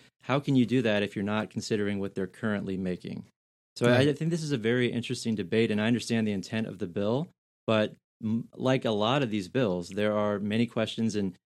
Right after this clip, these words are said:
Speaker 1: I think the central question being, as, as you mentioned earlier,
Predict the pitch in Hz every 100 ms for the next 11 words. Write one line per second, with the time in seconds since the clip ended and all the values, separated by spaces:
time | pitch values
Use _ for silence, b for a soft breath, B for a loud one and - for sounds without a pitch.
0 | - 110 123 110 - 160 135 110 107 -
1 | 98 101 101 101 90 - 95 98 104 -
2 | 98 113 135 110 101 101